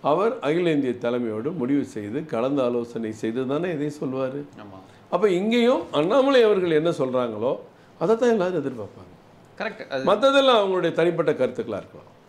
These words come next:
Speaker 2: இல்ல, இப்போ ஒரு general ஆடியன்ஸா எங்களுக்கு என்ன தோணும்? என்னடா கட்சிக்குள்ள பேச, உள்ள பேச வேண்டிய விஷயத்தெல்லாம், விஷயத்தெல்லாம் press மீட்ல பேசிட்டு இருக்காங்களே, என்ன நடக்குது கட்சிக்குள்ளன்னு ஒரு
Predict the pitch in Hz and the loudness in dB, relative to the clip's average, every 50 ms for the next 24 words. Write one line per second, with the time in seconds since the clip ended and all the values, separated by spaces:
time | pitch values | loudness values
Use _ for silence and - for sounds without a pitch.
0 | - - - - - - _ _ _ - 202 226 180 156 143 175 175 131 117 - | -20 -20 -20 -20 -20 -20 _ _ _ -10 -10 -8 -6 -2 -2 -2 -2 -4 -6 -10
1 | - - 139 135 135 135 156 190 226 220 208 190 180 175 175 170 196 175 165 170 | -12 -12 -12 -10 -8 -8 -4 -2 -2 0 0 0 0 -2 -4 -6 -8 -8 -6 -8
2 | 165 156 160 170 165 165 139 135 131 127 127 - 127 143 160 170 156 160 143 - | -8 -8 -8 -8 -8 -8 -8 -8 -8 -12 -12 -10 -8 -4 -4 -4 -4 -4 -6 -8
3 | - 180 170 165 156 156 151 139 143 151 143 139 135 156 185 190 175 156 165 160 | -8 -10 -8 -10 -8 -6 -8 -8 -6 -8 -8 -8 -6 -4 -4 -4 -4 -4 -6 -6
4 | 160 165 156 151 147 143 160 151 147 143 147 143 135 127 - 165 147 147 147 151 | -6 -6 -6 -6 -6 -6 -8 -8 -6 -6 -6 -8 -8 -8 -8 -8 -6 -6 -6 -6
5 | 147 160 151 147 - 175 170 151 135 - 135 - 139 123 123 117 113 113 127 143 | -6 -8 -8 -8 -10 -10 -8 -8 -8 -8 -8 -8 -10 -10 -8 -8 -8 -8 -8 -8
6 | 131 139 160 170 151 139 143 143 151 151 139 131 127 127 - 123 127 127 127 135 | -8 -8 -8 -6 -4 -4 -4 -4 -6 -6 -6 -6 -8 -8 -10 -8 -8 -6 -6 -6
7 | 160 185 175 160 143 127 117 | -6 -8 -6 -6 -6 -8 -8